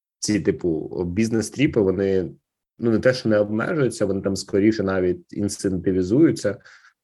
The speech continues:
а, для того, щоб ти м-, міг будувати якісь, а, коннекшени з людьми. Бо, незважаючи на те, що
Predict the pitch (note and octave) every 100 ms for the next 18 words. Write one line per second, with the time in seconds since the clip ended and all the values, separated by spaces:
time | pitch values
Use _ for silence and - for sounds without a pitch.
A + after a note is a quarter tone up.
0 | - F#2 F#2+ F2+ F2 F2 G2+ G#2+ G#2 G2+
1 | - - F#2+ G2+ G2 G#2 G2 F#2+ F2 E2
2 | F#2+ F2 E2+ E2+ F2+ - - F2+ F2 E2+
3 | E2 E2 G2 G2 F2+ - F2 F2 E2 E2
4 | F2 F#2+ F#2 E2 D#2+ - - _ _ _
5 | F2 F2 F#2+ F#2 F#2+ F2 G2+ G2+ - A#2
6 | G2+ G2+ E2+ G#2+ G2+ - G2+